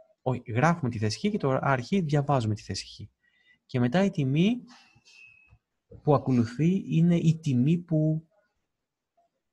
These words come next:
γράψαμε, διαβάσαμε. Άρα, το P ένα, ο επεξεργαστής ένα, γράφει στην χ διεύθυνση τη τιμή ένα.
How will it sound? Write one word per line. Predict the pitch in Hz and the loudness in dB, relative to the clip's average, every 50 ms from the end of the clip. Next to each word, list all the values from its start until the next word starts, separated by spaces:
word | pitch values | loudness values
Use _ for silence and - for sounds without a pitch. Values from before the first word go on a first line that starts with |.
| _ _ _ | _ _ _
γράψαμε, | - 131 147 180 180 - - 208 202 | 0 4 4 4 4 2 2 2 4
διαβάσαμε. | 190 175 160 127 110 101 - - 104 101 - - _ _ _ _ _ _ _ _ _ _ _ _ _ - _ | 4 4 4 4 2 0 -2 -4 -8 -10 -14 -16 _ _ _ _ _ _ _ _ _ _ _ _ _ -20 _
Άρα, | - - - 156 135 110 98 98 - - _ _ _ _ _ _ _ _ _ _ _ | -8 -2 2 4 4 4 2 0 -6 -12 _ _ _ _ _ _ _ _ _ _ _
το | - 135 131 - | -6 -6 -2 0
P | 208 220 208 | 2 4 4
ένα, | 190 170 156 156 180 202 226 247 - - _ _ _ | 6 6 6 4 4 4 2 0 -4 -12 _ _ _
ο | _ | _
επεξεργαστής | _ 123 117 117 - - 113 110 110 - 170 165 - | _ -6 -6 -4 -4 -2 -2 -2 -2 -2 -4 -2 -2
ένα, | 165 151 151 175 202 233 - - - - - _ _ - | -2 0 0 0 -2 -2 -6 -14 -20 -20 -20 _ _ -10
γράφει | - 110 107 123 143 175 196 220 214 214 - - 104 117 165 233 - _ _ _ _ _ _ _ _ _ | -8 -6 -2 0 2 2 2 2 0 -4 -6 -4 -2 -2 -2 -4 -8 _ _ _ _ _ _ _ _ _
στην | - - - - _ - 160 156 135 117 110 | -16 -16 -16 -10 _ 2 2 4 4 2 0
χ | - - - - 127 120 117 135 151 123 | -4 -10 -10 -2 0 0 2 0 0 -2
διεύθυνση | 110 104 107 104 101 101 101 - - - - - - 156 175 202 | -4 0 0 2 2 0 -2 -6 -12 -12 -10 -6 -4 -2 -2 -2
τη | 202 - 165 147 | -2 -2 -4 -4
τιμή | - - 110 104 107 117 135 147 - _ | -2 -4 -2 -2 -2 -2 -4 -6 -10 _
ένα. | - 175 170 120 107 101 95 - | -4 -2 -2 0 -2 -4 -8 -10